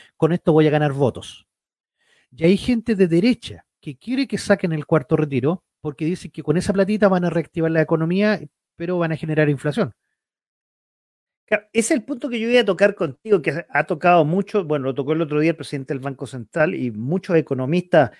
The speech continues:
Speaker 2: de todos los colores políticos, que es lo que está pasando hoy día en, eh,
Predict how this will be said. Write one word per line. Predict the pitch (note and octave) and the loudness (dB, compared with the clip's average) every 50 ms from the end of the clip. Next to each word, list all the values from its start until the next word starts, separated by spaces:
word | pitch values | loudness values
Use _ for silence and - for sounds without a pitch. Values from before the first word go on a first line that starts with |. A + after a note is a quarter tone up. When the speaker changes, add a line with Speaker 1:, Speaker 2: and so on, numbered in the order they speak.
| _ _ _ _ | _ _ _ _
Speaker 2:
de | _ - A#2 | _ -18 -10
todos | - - F#3 G3 G#3+ A3 | -2 2 4 6 6 6
los | G#3 F3+ F3 E3+ D3+ C#3 C#3 C3 C3 | 6 6 6 6 6 4 2 0 0
colores | - C#3+ D3 D#3 D#3+ D#3+ | 2 4 4 4 2 2
políticos, | - F3 D#3+ D3+ B2+ G#2+ B2+ A2 D#3 F#3 F3+ _ - _ _ _ _ _ _ _ _ | 2 4 4 4 2 2 0 -2 -2 -4 -4 _ -20 _ _ _ _ _ _ _ _
que | - F3+ | 2 2
es | A3 | 4
lo | A3+ A#3+ | 4 4
que | G3 | 2
está | - - A3+ - | 2 2 2 2
pasando | G3+ E3+ - G#3 G#3 G#3 G#3 | 2 2 2 2 4 6 6
hoy | F#3 | 4
día | D3 D#3+ F#3 G#3+ G#3+ A3+ A#3+ G#3 | 4 4 4 4 4 4 2 0
en, | - D3 D#3+ E3+ F3+ F#3+ G3+ G#3 | -2 -2 0 0 0 -2 -4 -6
eh, | F3+ D#3+ D#3+ D#3 D#3 D3+ D3 C#3+ C#3+ C#3 C#3 C3+ C3 C3 B2+ B2+ B2 A#2+ A2 | -4 0 0 2 2 4 4 4 4 2 2 0 0 -2 -4 -4 -6 -8 -8